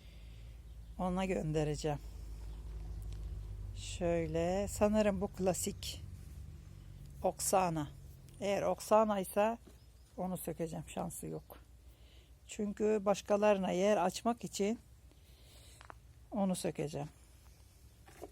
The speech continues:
Evet arkadaşlar, müthiş bir koku var şu an burada. Ve gördüğünüz gibi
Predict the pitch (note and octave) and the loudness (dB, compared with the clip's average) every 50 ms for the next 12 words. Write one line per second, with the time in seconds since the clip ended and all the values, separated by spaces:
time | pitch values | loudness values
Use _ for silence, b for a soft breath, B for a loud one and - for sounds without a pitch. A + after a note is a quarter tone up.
0 | - - - - - - - - - - - - - - - - - - - - | -18 -20 -20 -20 -20 -20 -20 -20 -20 -20 -20 -20 -20 -20 -20 -20 -20 -20 -20 -20
1 | - - A3+ G3 F#3 F#3 F3+ - F3+ F3 E3+ - - F#3 F3+ F3+ E3+ D#3+ - - | -10 -6 -4 -2 0 0 0 2 0 0 0 0 0 0 0 0 0 2 2 2
2 | F3 E3 E3 D#3+ D#3+ D#3+ D#3+ D#3+ D#3 - - - - - F#3+ F#3+ F#3 - - - | 2 2 2 2 2 2 0 0 -4 -8 -14 -14 -8 -4 -2 -2 -2 -2 -2 0
3 | - B3 A3 - - - G3+ F3+ E3 - - F#3 - - A#3 A#3 G#3+ G3 F3+ - | 0 0 0 0 -2 -2 -2 -2 -2 0 0 0 2 2 2 4 4 4 4 2
4 | - - F3 E3+ E3+ E3+ E3 D#3+ D3+ D#3 D#3+ D#3+ D#3 D#3+ G3+ A3+ B3+ C#4 C#4+ - | 0 0 2 2 2 2 0 0 -2 -2 -2 0 2 4 6 6 6 4 2 0
5 | - - - - - - b b b b b b b b b b b b b b | -8 -20 -20 -20 -20 -20 b b b b b b b b b b b b b b
6 | - - G3 G3 E3+ F#3+ F#3+ G3 G3 F#3+ F3+ G#3+ A3+ A3+ A3 A3 G3+ E3+ E3 F3+ | -8 -6 -4 0 2 4 4 6 4 4 4 2 2 2 0 -2 -4 -4 -2 -2
7 | F#3 F3 F3 G3 G3+ G#3+ A#3 B3 B3+ C4+ C#4+ D4 C4 | -2 0 2 2 2 2 2 0 0 -2 -4 -6 -6